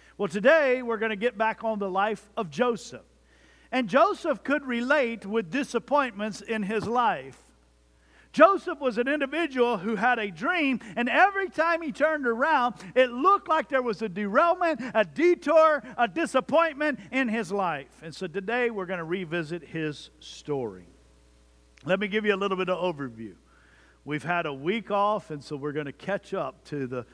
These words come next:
first two weeks in our sermon series just a little bit. Joseph began with a dream, a destiny, a destination.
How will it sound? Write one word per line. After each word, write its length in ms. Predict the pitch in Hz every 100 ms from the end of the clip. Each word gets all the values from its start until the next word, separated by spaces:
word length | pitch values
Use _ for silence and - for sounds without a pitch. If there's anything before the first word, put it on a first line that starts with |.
| _ _
first 300 | - 202 -
two 160 | 180 170
weeks 300 | 151 147 -
in 80 |
our 120 | 143 135
sermon 380 | - 151 147
series 380 | 123 143 131 117
just 300 | 107 135 -
a 60 | 131
little 240 | 120 120
bit. 200 | 104 98 95 _ _ _ _ _ _ _ _ -
Joseph 560 | 247 320 - 294 180
began 580 | 185 180 247 294 233 220
with 180 | 202 190
a 60 |
dream, 640 | 175 160 269 233 165 120 92 _ _ _
a 100 | -
destiny, 760 | 160 240 277 - - 190 156 139
a 60 | 165
destination. 840 | 165 220 - 190 185 185 - 123